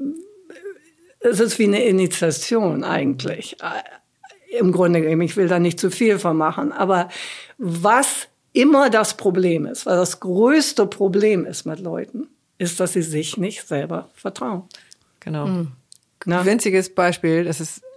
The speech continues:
Speaker 2: äh, immer mein, mein Hauptsatz, kann ich auch wirklich ganz kurz zusammenfassen, dass mein Shift war,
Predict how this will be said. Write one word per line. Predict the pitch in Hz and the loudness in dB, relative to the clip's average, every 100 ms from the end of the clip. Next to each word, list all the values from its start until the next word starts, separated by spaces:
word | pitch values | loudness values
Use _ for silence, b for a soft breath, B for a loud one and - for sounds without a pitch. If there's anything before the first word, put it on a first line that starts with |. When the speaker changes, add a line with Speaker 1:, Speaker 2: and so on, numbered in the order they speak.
| - 82 123 | -20 -16 -14
Speaker 2:
äh, | - _ 220 | -16 _ 0
immer | 240 208 | 4 4
mein, | 196 175 175 175 214 - - _ | 4 4 2 0 -4 -12 -20 _
mein | - 170 156 156 | -2 0 0 0
Hauptsatz, | 196 202 180 175 | 0 0 0 -2
kann | - 165 | -2 -2
ich | - | -2
auch | 156 - _ - | -4 -8 _ -12
wirklich | 175 170 165 | -8 -8 -4
ganz | 170 202 - | -2 -2 -4
kurz | - 175 170 - | -4 -2 -2 -4
zusammenfassen, | - 151 151 147 - 143 147 160 b b b b b b _ _ _ _ _ _ _ | -8 -4 -4 -4 -6 -8 -6 -10 b b b b b b _ _ _ _ _ _ _
dass | - 151 - - - | -4 -4 -6 -16 -6
mein | 151 143 156 - | -2 0 -2 -2
Shift | - 214 - - | -2 -2 -4 -6
war, | 170 165 175 | -2 0 -2